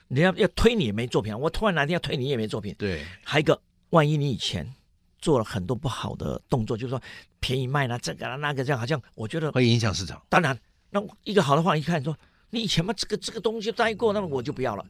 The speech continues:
Speaker 2: 对。
Speaker 1: 他有选择，因为好的话他有选择，看你以前没有坚守
Speaker 2: 哎。
Speaker 1: 原则，这个也是一个非常严重的。
Speaker 2: 这个就是等于是观察他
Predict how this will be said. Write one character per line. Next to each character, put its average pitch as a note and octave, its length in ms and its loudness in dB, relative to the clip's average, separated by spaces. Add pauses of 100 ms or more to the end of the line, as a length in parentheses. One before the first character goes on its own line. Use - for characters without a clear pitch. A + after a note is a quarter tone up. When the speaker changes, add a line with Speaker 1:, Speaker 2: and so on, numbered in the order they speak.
(120)
Speaker 2:
对。 F2+ 240 0 (300)
Speaker 1:
他 B3+ 180 2
有 G3+ 100 12
选 B2 220 4
择， G2+ 140 -4
因 F3+ 100 -2
为 E3+ 140 0
好 B2 200 -4
的 C3 80 -2
话 D#3+ 140 2
他 D3 80 -2
有 C#3 80 0
选 B2 140 -4
择， A#2 100 -4
看 G3+ 240 -4
你 F#3 80 0
以 C3+ 80 -4
前 A2 180 -4
没 B2+ 200 -6
有 C3+ 80 0
坚 C#3 240 -2
守 F#2 260 -8 (120)
Speaker 2:
哎。 B2+ 180 4
Speaker 1:
原 B2+ 240 -2
则， F#2+ 200 -8 (320)
这 - 120 -4
个 C#3 40 0
也 F2+ 120 -2
是 - 120 -6
一 F2 40 -10
个 - 140 -14 (180)
非 D#3+ 120 -4
常 F#3 120 2
严 E3 80 4
重 D3 100 6
的。 C#3 60 2
Speaker 2:
这 C#3+ 80 2
个 C#3 40 2
就 C#3 60 0
是 C3+ 60 -2
等 A2 160 0
于 A#2+ 120 4
是 C#3 120 0
观 C#3+ 260 0
察 A#2 160 2
他 B2 180 0